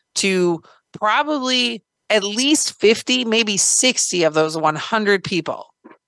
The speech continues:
depending on what it was that they wanted, because we just don't have the,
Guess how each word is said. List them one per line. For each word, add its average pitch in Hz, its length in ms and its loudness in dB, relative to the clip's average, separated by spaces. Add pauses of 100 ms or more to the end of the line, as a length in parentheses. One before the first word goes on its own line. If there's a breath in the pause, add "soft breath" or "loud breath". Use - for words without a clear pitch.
(480)
depending 254 420 -2
on 254 220 0
what 196 120 4
it 190 140 -2
was 180 200 2
that 185 120 -2
they 165 140 0
wanted, 175 640 0 (100)
because 202 260 0
we 208 100 0
just 196 200 -2
don't 208 160 2
have 190 280 -2
the, 175 160 2